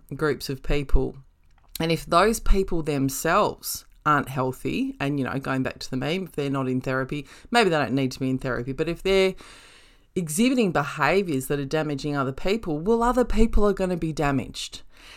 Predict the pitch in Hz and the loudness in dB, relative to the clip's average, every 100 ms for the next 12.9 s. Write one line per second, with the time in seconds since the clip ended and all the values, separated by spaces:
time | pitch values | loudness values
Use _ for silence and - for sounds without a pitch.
0 | - - 185 208 240 - 233 175 180 180 | -8 0 2 4 2 -2 -4 0 0 2
1 | 180 190 - - - 196 175 170 160 147 | 2 2 4 4 4 4 2 0 -2 -2
2 | - 147 147 139 143 131 131 131 131 123 | -4 -4 -2 -2 -2 -2 -2 -4 -6 -4
3 | 139 139 151 147 180 139 156 151 147 147 | -4 -4 -4 -4 -4 -4 -6 -4 -4 -2
4 | 139 143 139 123 - - - - - - | -2 -2 -2 -2 -4 -6 -16 -20 -20 -20
5 | - - 165 160 151 160 - 196 165 139 | -20 0 4 4 2 -4 0 0 2 -2
6 | - 185 202 170 151 135 147 147 143 - | -4 -6 -4 -4 -2 -2 2 2 2 -2
7 | 135 - 135 123 127 139 135 - 127 117 | -8 -8 -4 -2 -2 -4 -4 -2 -4 -2
8 | 135 92 135 135 - 113 104 - 143 139 | -4 -4 -4 -6 -6 -8 -8 -6 -4 -4
9 | 135 139 135 160 165 160 156 131 147 147 | -4 -6 -4 0 0 0 -2 -4 -4 -4
10 | 135 135 131 - 123 107 - - - - | -4 -4 -4 -4 -6 -6 -8 -8 -8 -10
11 | - - 143 143 139 135 - - 143 - | -14 -6 -2 0 0 -2 -4 -8 -6 -4
12 | - 220 202 151 - 131 - - - | -4 -2 -2 -4 -4 -6 -6 -8 -8